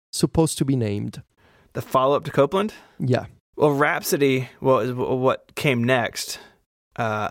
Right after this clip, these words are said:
Speaker 2: I don't really know if it's a follow-up technically.
Speaker 1: But in, in,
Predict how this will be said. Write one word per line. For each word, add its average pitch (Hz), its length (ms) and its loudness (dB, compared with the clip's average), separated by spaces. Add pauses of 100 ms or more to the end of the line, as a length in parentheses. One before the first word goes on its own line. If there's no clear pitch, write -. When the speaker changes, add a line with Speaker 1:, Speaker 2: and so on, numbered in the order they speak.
Speaker 2:
I 131 60 -10
don't 120 160 -6
really 117 180 -4
know 113 100 -4
if 110 100 -12
it's - 100 -10
a - 40 -10
follow-up 113 580 0
technically. 110 580 -6 (260)
Speaker 1:
But 147 260 2
in, 156 220 -2 (120)
in, 151 320 2